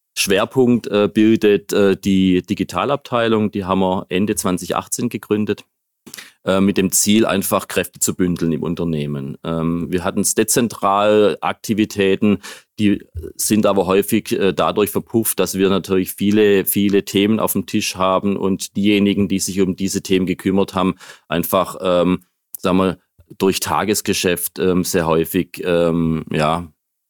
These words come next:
mehr als genug zu tun, zu tun hatten. Deswegen haben wir Ende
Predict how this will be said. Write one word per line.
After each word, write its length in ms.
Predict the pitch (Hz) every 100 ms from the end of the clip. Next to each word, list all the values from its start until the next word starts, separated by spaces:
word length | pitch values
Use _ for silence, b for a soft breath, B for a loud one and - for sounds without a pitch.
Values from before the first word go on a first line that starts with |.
| _ _ -
mehr 840 | 82 - 78 82 - 101 98 104 101
als 220 | 101 -
genug 340 | 98 95 92
zu 100 | -
tun, 400 | - 85 87 82 -
zu 140 | -
tun 280 | - 85 85
hatten. 220 | 78 80
Deswegen 320 | 80 95 90
haben 140 | 90 92
wir 100 | 69
Ende 380 | 90 90 82